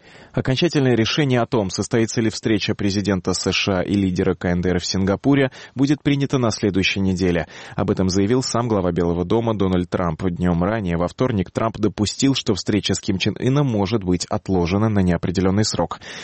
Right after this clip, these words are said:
В администрации президента С Ш А не исключают, что переговоры могут сорваться, если дискуссия пойдёт в неверном направлении. Об этом сегодня заявил госсекретарь Майк Помпео. По его словам, плохая сделка с К Н Д Р недопустима для Соединённых Штатов.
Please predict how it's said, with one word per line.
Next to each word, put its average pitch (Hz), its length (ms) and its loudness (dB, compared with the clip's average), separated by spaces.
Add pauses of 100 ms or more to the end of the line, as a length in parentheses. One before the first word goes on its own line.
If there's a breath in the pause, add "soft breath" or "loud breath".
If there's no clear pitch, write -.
(120 loud breath)
В - 60 0
администрации 131 680 0
президента 107 540 0
С 104 180 0
Ш - 160 0
А 101 60 2
не 92 140 2
исключают, 110 580 0
что - 180 -4
переговоры 113 480 0
могут 104 300 -2
сорваться, 95 560 -2
если 117 320 -2
дискуссия 123 580 -2
пойдёт 117 340 -2
в 110 60 -4
неверном 95 440 2
направлении. 90 640 -2 (260 loud breath)
Об 110 160 -2
этом 120 160 0
сегодня 95 360 0
заявил 95 340 2
госсекретарь 110 640 0
Майк 92 260 -2
Помпео. 98 480 -2
По 95 120 -2
его 87 200 2
словам, 101 540 -2
плохая 117 400 0
сделка 107 360 -2
с - 60 -2
К 113 140 -2
Н 104 80 -2
Д 117 80 2
Р 117 100 0
недопустима 113 800 0
для 95 180 0
Соединённых 90 560 0
Штатов. - 440 -4